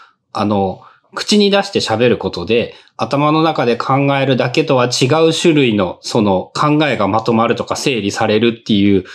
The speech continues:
効果があるっていうのが、ポッドキャストをやっている理由だったりもするんだけど、それを、まあ、なんなら誰にも公開しないポッドキャストっていうか、文字起こしをするために喋って、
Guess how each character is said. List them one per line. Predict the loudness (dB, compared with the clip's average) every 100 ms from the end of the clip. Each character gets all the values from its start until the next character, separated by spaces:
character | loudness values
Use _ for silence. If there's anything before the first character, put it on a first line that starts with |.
| -20 -20 -4
効 | 0 0
果 | 0
が | 0 0
あ | 0
る |
っ | -2 -4 _ -6
て | 0
い | 2 4
う | 4
の | 2
が、 | 0
ポ | 0
ッ | -2
ド | -2
キ | -2
ャ | -2
ス | 0
ト | 2
を | 2
や | 2
っ |
て | 0
い | 0
る | 2 0 -2 _
理 | -2 2
由 | 4 4
だ | 2
っ | -2
た | -4
り | -4
も | -4
す | -2 0
る | 0
ん | 0
だ | -4
け | 0
ど、 | 0 0 -4 -20 -20 _
そ | -6 0
れ | 2 4
を、 | 4 4 0 _ _ -2
ま | 0
あ、 |
な | 2
ん | 2
な | 2 2
ら | 0 -2 -6
誰 | -2 2
に | 4
も | 4
公 | 2 2 2
開 | 0 0
し | 2
な | 0
い | 2
ポ | 0
ッ |
ド | 2
キ | -2
ャ | -2
ス | -2
ト | -4
っ | -4
て | -6
い | -4
う |
か、 | -2 0
文 | 2
字 | 4
起 | 2
こ | 2 -2
し | 0
を | 0
す | 2 2
る | 2
た | 0
め | 0
に | 2
喋 | 0 0 0 -2
っ | -2
て、 | -2 0 -2